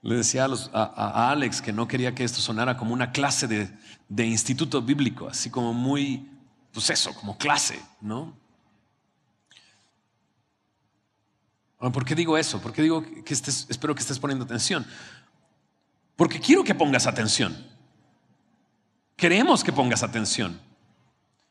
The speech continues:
Queremos que uses tu mente, ¿no? Y que razones lo que estamos diciendo, lo observes, lo consideres, lo razones, llegues a una conclusión tú, ¿no?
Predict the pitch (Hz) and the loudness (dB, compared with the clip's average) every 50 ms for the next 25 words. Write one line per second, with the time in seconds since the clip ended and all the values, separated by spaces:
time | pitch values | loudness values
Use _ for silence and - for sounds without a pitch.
0 | _ _ _ _ _ _ _ _ _ _ _ - - 147 170 196 240 262 - - | _ _ _ _ _ _ _ _ _ _ _ 0 2 4 4 6 6 4 4 4
1 | 214 202 - 208 190 202 220 196 180 196 247 269 - - - - - - - - | 2 2 2 0 0 2 2 2 4 4 2 2 0 -2 -4 -6 -10 -18 -20 -20
2 | - - _ _ _ _ _ _ _ _ _ _ _ _ _ _ _ _ _ _ | -20 -20 _ _ _ _ _ _ _ _ _ _ _ _ _ _ _ _ _ _
3 | _ _ _ _ _ _ _ _ - 104 117 151 220 233 - - _ _ _ _ | _ _ _ _ _ _ _ _ -12 -8 -6 -6 -6 -8 -12 -16 _ _ _ _
4 | _ _ _ _ _ _ _ _ - 139 127 175 165 160 165 156 - - - 226 | _ _ _ _ _ _ _ _ -4 -2 2 2 4 4 4 4 4 4 4 4
5 | 269 285 233 180 156 156 160 147 - 139 - 202 196 202 202 180 190 185 165 - | 4 4 2 2 2 2 0 0 0 -2 0 0 2 2 2 0 2 2 2 2
6 | 214 233 269 233 156 104 95 120 131 135 131 - - 208 220 277 247 180 123 107 | 2 0 0 0 -2 -2 -2 -2 -2 -2 -2 0 0 2 2 2 2 2 0 -2
7 | - - - 151 143 170 165 147 - - 170 156 185 233 269 208 127 - - - | -2 -2 -2 -2 0 0 0 0 0 -2 2 2 4 4 2 0 -2 -2 -2 0
8 | 147 143 147 143 - - - 208 269 254 180 95 92 - - - 165 190 202 220 | 0 0 0 0 -2 0 0 0 0 0 -2 -2 -4 -6 -4 0 0 2 2 2
9 | - 240 226 233 233 220 226 220 208 220 208 - - 214 226 214 - 226 277 277 | 0 0 0 0 0 0 0 0 0 0 -2 -2 0 0 -2 -2 0 0 -2 -2
10 | - - - - - _ _ _ _ _ _ _ _ _ _ _ _ _ _ _ | -2 -4 -12 -18 -20 _ _ _ _ _ _ _ _ _ _ _ _ _ _ _
11 | _ _ _ _ _ _ _ _ - 131 147 170 208 262 220 147 | _ _ _ _ _ _ _ _ -8 -4 -4 -2 -2 -4 -8 -12